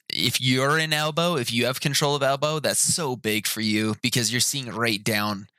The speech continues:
into the lane that they're gonna be coming from, and you have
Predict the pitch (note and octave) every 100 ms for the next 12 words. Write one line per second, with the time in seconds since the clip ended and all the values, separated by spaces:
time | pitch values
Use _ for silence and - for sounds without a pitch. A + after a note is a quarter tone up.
0 | _ _ _ _ B2 A#2 A#2 A#2 A2 G#2+
1 | A2 A#2 G#2 G#2+ A2 G#2 G#2 A2+ A2 A2
2 | A#2+ A#2+ B2+ - A#2+ A#2 A2+ A2 G#2+ F2